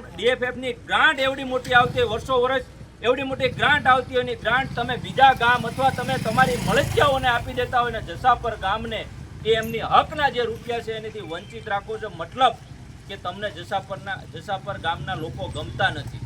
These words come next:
કાં જસાપરના ગામના લોકોને તમે માણસ નથી ગણતા, એવી હાલત અત્યારે જસાપર ગામના લોકોની છે. માણસ જાય તો જાય ક્યાં?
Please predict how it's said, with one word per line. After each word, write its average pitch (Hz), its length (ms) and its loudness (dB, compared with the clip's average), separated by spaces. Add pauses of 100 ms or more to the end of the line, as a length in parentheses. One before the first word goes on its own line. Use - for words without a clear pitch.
(320)
કાં 214 140 0
જસાપરના 208 640 -2
ગામના 196 440 -2
લોકોને 185 420 -6
તમે 208 240 -10
માણસ 214 460 -4
નથી 208 220 -8
ગણતા, 196 340 -6
એવી 180 320 -4
હાલત 165 260 2
અત્યારે 165 300 -2
જસાપર 190 480 -4
ગામના 165 340 -2
લોકોની - 440 0
છે. - 140 0 (640)
માણસ 220 260 2
જાય 170 320 2
તો 220 160 -4
જાય 185 260 4
ક્યાં? 160 240 -4